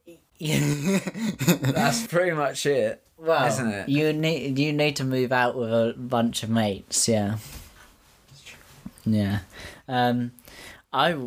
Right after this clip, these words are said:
Speaker 1: I reckon I could do the whole uni thing, but I wouldn't know what I would want to study. I have no idea what I want to do with my life. I don't know if I could commit myself to, like,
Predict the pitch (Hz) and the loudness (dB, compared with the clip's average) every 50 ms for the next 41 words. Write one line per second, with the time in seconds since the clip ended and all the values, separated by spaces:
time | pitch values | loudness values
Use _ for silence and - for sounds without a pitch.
0 | - - - - - _ - 139 170 214 226 226 190 - - 151 139 123 120 - | -10 -12 -16 -20 -20 _ -4 -2 -2 0 0 -2 -2 -2 -2 0 0 0 0 0
1 | 139 131 135 - 127 117 113 113 107 113 117 113 110 107 110 110 110 107 101 - | -2 -2 0 0 0 2 2 2 2 2 2 2 2 2 2 2 2 0 0 -2
2 | 117 110 107 104 110 101 123 131 156 180 170 139 127 123 117 120 123 127 120 117 | -2 -2 0 -2 0 0 0 0 0 0 0 0 0 0 0 0 0 0 0 0
3 | 110 107 113 113 95 - 113 107 - - - 110 107 101 117 117 123 120 - - | 0 0 -2 -2 -2 -4 -4 -4 -2 -2 0 -2 -2 0 -2 -2 -2 -4 -8 -12
4 | - - - - - - 156 156 170 170 170 160 165 165 151 147 143 139 135 131 | -18 -20 -18 -12 -6 -4 -4 -2 0 0 0 2 2 0 0 0 0 0 2 2
5 | 127 123 120 117 120 123 123 120 - 120 120 120 117 113 113 117 117 113 117 113 | 2 2 2 2 0 0 -2 -4 -2 0 0 2 2 2 0 0 2 2 2 2
6 | 110 107 107 - 113 113 107 117 117 117 117 117 117 113 117 113 - - 117 - | 0 0 -2 -2 -2 0 0 2 2 2 2 2 0 0 0 -2 -2 -2 -2 -2
7 | - 113 117 117 120 120 131 120 107 - - 113 107 - - - 120 110 110 107 | 0 0 0 0 0 -2 -4 -2 0 0 0 0 0 -2 -2 -2 0 0 2 2
8 | 110 110 117 - - | 2 0 0 -2 -6